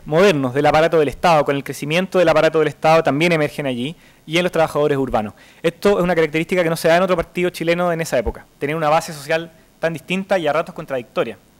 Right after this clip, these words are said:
De hecho, vamos a ver después por qué el con-, el, el, el, la conducta del Partido Socialista sa-, está muy determinada por esa, por esa tendencia.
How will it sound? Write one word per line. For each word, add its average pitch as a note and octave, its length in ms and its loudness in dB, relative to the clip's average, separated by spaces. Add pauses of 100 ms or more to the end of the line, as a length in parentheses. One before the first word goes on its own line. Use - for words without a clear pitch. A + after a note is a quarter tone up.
(420)
De D#3 60 -8
hecho, E3+ 120 -6
vamos E3+ 160 -2
a E3 40 0
ver E3+ 100 0
después F3 200 -4
por F3 120 -8
qué F3 80 -8
el E3 40 -16
con-, F3+ 200 -8
el, D3 160 -12
el, C#3 260 -12
el, B2 320 -14
la C3+ 140 -2
conducta D3 340 -2
del F3+ 80 2
Partido E3 240 -4
Socialista D3+ 400 -6
sa-, D#3 180 -10
está - 140 -10
muy E3 140 -12
determinada E3+ 420 -6
por E3 120 -8
esa, D#3 240 -10
por C#3 140 -12
esa C#3+ 160 -12
tendencia. A#2+ 460 -14